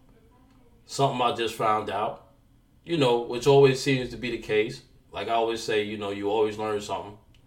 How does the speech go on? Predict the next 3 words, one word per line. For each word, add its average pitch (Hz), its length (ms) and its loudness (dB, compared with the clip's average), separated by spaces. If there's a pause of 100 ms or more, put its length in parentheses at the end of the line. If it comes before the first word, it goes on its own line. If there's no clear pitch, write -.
(840)
Doctor 113 300 -4
J 151 340 4
birthday 113 680 -2